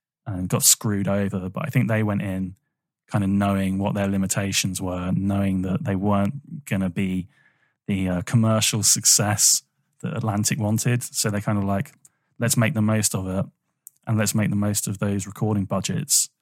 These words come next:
and do something a bit different." Um, and it feels like with this final, uh, Atlantic album, they really, like, yeah, pushed that envelope to the extreme and just explored every single kind of, like,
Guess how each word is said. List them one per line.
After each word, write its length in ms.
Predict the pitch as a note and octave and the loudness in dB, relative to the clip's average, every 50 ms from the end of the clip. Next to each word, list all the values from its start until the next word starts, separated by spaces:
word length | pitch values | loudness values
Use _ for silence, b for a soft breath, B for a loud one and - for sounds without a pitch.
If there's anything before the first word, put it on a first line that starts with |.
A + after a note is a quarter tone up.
| _ _ _ _ _ _ _ _ _ - | _ _ _ _ _ _ _ _ _ 0
and 380 | G#2+ G2+ G2 F#2+ F#2+ F#2+ F#2+ | 2 2 2 2 2 0 0
do 120 | - A2+ G#2+ | 2 2 4
something 240 | - - A2 G#2 G#2 | 4 4 4 2 2
a 40 | G2+ | 0
bit 120 | A2+ - | 0 0
different." 420 | - A2 - - B2+ B2 A#2+ - - _ _ _ _ _ _ _ _ _ _ _ _ _ _ _ _ _ _ _ _ _ _ _ _ - | -2 -2 0 2 2 2 2 0 -4 _ _ _ _ _ _ _ _ _ _ _ _ _ _ _ _ _ _ _ _ _ _ _ _ -2
Um, 380 | G#2+ G2+ G2+ G2 G2 F#2+ G2+ - | 0 2 2 2 2 2 2 2
and 120 | A#2 A2 | 2 2
it 60 | A2 A2 | 2 2
feels 280 | - B2+ A#2+ A#2 - | 2 2 4 4 2
like 240 | A2+ G2+ G2+ G2+ - | 2 0 0 -2 -2
with 120 | A2+ G#2 | -4 -2
this 320 | - A#2+ A2+ - - - - - | 0 2 4 4 4 4 2 0
final, 600 | - - C3 A#2 A2+ A2 G#2+ G#2 G#2 G2 G2+ G#2 G2 - _ - _ _ _ _ _ _ _ _ _ _ _ _ _ - | -4 0 2 4 4 6 4 4 2 0 -2 -4 -6 -10 _ -20 _ _ _ _ _ _ _ _ _ _ _ _ _ -4
uh, 200 | - G2+ G2 G2 | -2 0 2 0
Atlantic 420 | G#2+ A2 A#2 A2 A2+ A2 - - - | 0 2 2 2 2 2 0 0 0
album, 260 | G2+ G2 G2+ G2+ F#2+ | -2 0 0 0 0
they 100 | G2 G#2 | 2 2
really, 220 | G2+ G2 G2 G2 | 2 2 2 0
like, 240 | F2+ G2+ G2+ G2 - - - | 0 0 0 -2 -4 -6 -6
yeah, 240 | - G#2+ F#2 F#2 F#2 - | -4 -2 -2 -2 -4 -4
pushed 320 | - - B2 - - - - | 0 0 2 2 0 0 0
that 200 | A2+ G#2 - - - | 0 0 2 0 0
envelope 380 | A2 G#2 G#2 G2+ F#2+ F#2 G2 | 0 2 2 0 0 -2 -4
to 100 | G2 - | -6 -6
the 80 | - G#2+ | -6 -4
extreme 720 | - - - - - A2+ G#2 G2+ G2 F#2 F2+ F2 F2 F2 - _ _ _ _ _ _ _ _ _ _ _ _ _ _ _ _ _ - | 0 2 2 2 2 2 0 2 0 0 -2 -4 -6 -10 -14 _ _ _ _ _ _ _ _ _ _ _ _ _ _ _ _ _ -4
and 320 | - G2 F#2 F2+ F2+ F2+ - - - - - - - _ _ _ _ _ _ _ _ _ _ | -2 0 0 0 0 0 0 -2 -4 -6 -10 -16 -18 _ _ _ _ _ _ _ _ _ _
just 200 | G3+ - - - | 0 2 2 4
explored 420 | D#3+ - - - A2 G#2 G2+ G2+ | 4 2 2 2 2 2 2 2
every 180 | G#2 G2 A2 G2+ | 2 0 0 0
single 380 | - - G#2 G2+ F#2+ G2 F#2+ | 0 2 0 0 0 -2 -4
kind 180 | F#2 - G#2 G2 | -2 -2 -2 -2
of, 60 | G2 | -2
like, 200 | F#2+ F#2 F#2 - | -2 -2 -2 -4